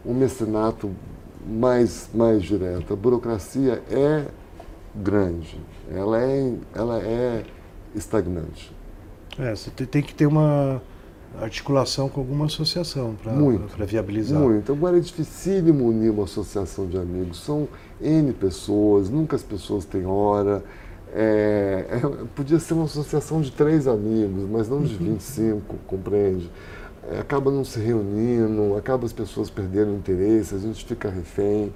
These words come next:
Speaker 1: Temos projetos em andamento que dependem da associação de amigos. Isso tudo me preocupa, mas eu ainda não soube lidar com esse aspecto.
Speaker 2: Mas o André, o André deve ser um bom conselheiro, porque o
Speaker 1: Muito
Speaker 2: mis
Speaker 1: bom.
Speaker 2: funcionou como uma O S.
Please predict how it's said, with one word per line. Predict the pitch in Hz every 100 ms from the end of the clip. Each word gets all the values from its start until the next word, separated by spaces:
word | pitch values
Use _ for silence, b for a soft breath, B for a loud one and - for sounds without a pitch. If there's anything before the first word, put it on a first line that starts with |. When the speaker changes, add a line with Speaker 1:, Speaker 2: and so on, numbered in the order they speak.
| B B B B
Speaker 1:
Temos | - 123 117
projetos | - 104 95 110 113
em | 107
andamento | 104 98 98 107 107 -
que | 107
dependem | 104 - 139 147 113
da |
associação | 101 107 90 90 - 107
de | 92
amigos. | 90 90 107 101 95 - B B B B
Isso | - -
tudo | 135 131
me | 147
preocupa, | - 165 - 123 98 - 92
mas | 104 104 95 - -
eu | 95 113
ainda | 113 110
não | 120
soube | 113 113 107
lidar | 113 107 104
com | 101 101
esse | -
aspecto. | 107 - 90 85 - -
Speaker 2:
Mas | 170 170
o |
André, | 185 180 190
o | 190
André | 175 160 170 185 180 170 - B B - -
deve | 123 135
ser | 147
um | 143
bom | 135 151 156 156 147 139 131 -
conselheiro, | 151 - 151 147 120
porque | - 135 143
o |
Speaker 1:
Muito | 135 147
Speaker 2:
mis | 196 175 170
Speaker 1:
bom. | 151
Speaker 2:
funcionou | 147 - 143 135 147
como | - 156 156
uma | 156 160
O | 165
S. | 127 - -